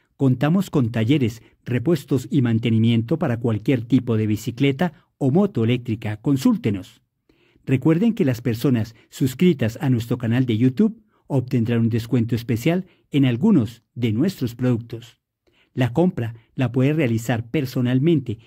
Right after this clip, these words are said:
en nuestra oficina, ubicada en la ciudad de Bogotá, o hacemos envíos a cualquier lugar de Colombia. Los invitamos muy cordialmente a hacerse clientes de nuestra tienda virtual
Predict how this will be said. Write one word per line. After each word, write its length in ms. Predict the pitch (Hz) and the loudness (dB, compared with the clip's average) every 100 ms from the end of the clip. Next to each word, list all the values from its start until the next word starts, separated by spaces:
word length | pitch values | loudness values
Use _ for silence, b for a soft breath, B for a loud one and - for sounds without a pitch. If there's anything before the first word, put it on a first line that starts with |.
| - | 0
en 140 | 135 | 4
nuestra 260 | 135 127 127 | 4 2 0
oficina, 480 | 120 135 220 123 b b b | 0 0 2 0 b b b
ubicada 440 | 160 139 117 143 139 | 2 2 2 0 2
en 80 | |
la 120 | 117 113 | 2 0
ciudad 200 | 127 110 | -4 -2
de 140 | 110 | -2
Bogotá, 560 | 107 170 170 139 127 135 - _ _ _ _ - | 0 2 2 2 0 -2 -14 _ _ _ _ -2
o 200 | 135 117 | 0 2
hacemos 420 | 113 123 110 113 | 0 0 0 2
envíos 600 | 135 139 220 127 - - - | 4 4 4 4 0 -10 -8
a 160 | 135 | -6
cualquier 500 | 127 110 - 196 208 - - | -4 -2 2 2 0 -10 -2
lugar 320 | 131 107 101 | -2 0 -2
de 80 | 113 | -2
Colombia. 560 | 160 165 113 107 - _ _ _ _ _ _ - | 2 2 2 -2 -8 _ _ _ _ _ _ -2
Los 380 | 139 123 - 113 | 2 2 0 -6
invitamos 840 | 98 98 131 131 113 95 - - - | -6 -6 -4 -4 -4 -6 -12 -18 -4
muy 260 | 160 214 | -2 0
cordialmente 1120 | - 110 98 104 92 98 107 104 104 98 - _ - | -2 -4 -2 -4 -4 -2 -4 -2 -2 -2 -4 _ -6
a 80 | |
hacerse 400 | 123 165 156 131 | -2 -2 -2 -4
clientes 420 | 143 160 120 107 92 | 0 0 2 -2 -4
de 100 | 101 | -4
nuestra 280 | 98 107 | -6 -6
tienda 240 | 107 110 107 | -4 -2 -2
virtual 640 | 101 95 113 104 92 87 | -4 -2 0 0 -4 -10